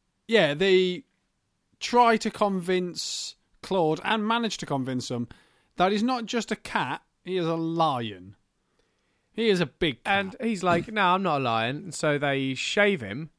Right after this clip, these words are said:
Speaker 1: Yeah.
Speaker 2: They do his hair a bit. They
Speaker 1: Yeah,
Speaker 2: leave
Speaker 1: yeah,
Speaker 2: him, like,
Speaker 1: they
Speaker 2: a little tuft on the top.
Speaker 1: Yeah.
Speaker 2: And then they put what I can, I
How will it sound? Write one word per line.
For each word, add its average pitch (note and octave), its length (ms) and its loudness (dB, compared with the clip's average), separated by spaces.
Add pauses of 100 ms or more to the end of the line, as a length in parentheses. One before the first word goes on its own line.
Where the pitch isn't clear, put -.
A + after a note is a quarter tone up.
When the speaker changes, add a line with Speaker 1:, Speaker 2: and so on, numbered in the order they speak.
(100)
Speaker 1:
Yeah. C3 240 -2 (240)
Speaker 2:
They D3+ 200 0
do G3 220 2
his F#3 160 2
hair D#3+ 300 4
a A2 40 -2
bit. G#2 380 -4 (140)
They D3+ 180 2
Speaker 1:
Yeah, F3 60 2
Speaker 2:
leave F#3 100 6
Speaker 1:
yeah, E3+ 100 4
Speaker 2:
him, C#3 40 4
like, D#3+ 140 4
Speaker 1:
they D#3+ 60 -2
Speaker 2:
a - 20 4
little D3+ 140 2
tuft D3+ 340 0
on B2+ 100 -4
the A#2+ 60 -6
top. A2 380 -4 (100)
Speaker 1:
Yeah. C3 200 -4
Speaker 2:
And D3 80 -4
then D#3 160 2
they D#3+ 140 4
put F3 300 0
what D#3 240 2
I E3+ 60 2
can, F#3 180 -4
I D#3+ 200 -2